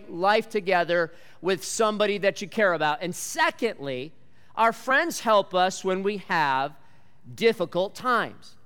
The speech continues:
In fact, that's why the Bible says, "A friend loveth at all times, and a brother is born for adversity." Now, solid friendships can sharpen our character.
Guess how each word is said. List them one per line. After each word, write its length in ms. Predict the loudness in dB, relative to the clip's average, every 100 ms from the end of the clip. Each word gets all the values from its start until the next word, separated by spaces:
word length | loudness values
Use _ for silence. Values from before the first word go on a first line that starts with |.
| -20 -20 -20 -20 -20 -20 -16 -8
In 120 | 0
fact, 240 | 2 2
that's 280 | 2 0 0
why 160 | -2 0
the 120 | 2
Bible 400 | 2 2 0 -4
says, 360 | -2 -2 0
"A 120 | -2 -4
friend 500 | -4 0 2 0 2
loveth 400 | 2 4 0 0
at 300 | 0 0 0
all 280 | 2 4 2
times, 760 | -4 -2 0 -2 -6 -14 -18 -20 -20 -20 -4
and 220 | 0 2
a 120 | 2 0
brother 800 | 0 2 2 0 -4 -4 -4 -4
is 260 | -4 -4 -4
born 600 | -2 0 0 -4 -8 -12 -18 -20 -18
for 200 | -4 2
adversity." 680 | 2 2 0 0 -4 -8 -10 -18 -20 -20 -20 0
Now, 160 | 2
solid 460 | 2 4 4 4 0
friendships 640 | 0 0 0 0 0 -2
can 240 | -2 -2 -2
sharpen 520 | -2 2 2 2 0
our 140 | 0
character. 600 | 0 0 2 2 -2 -16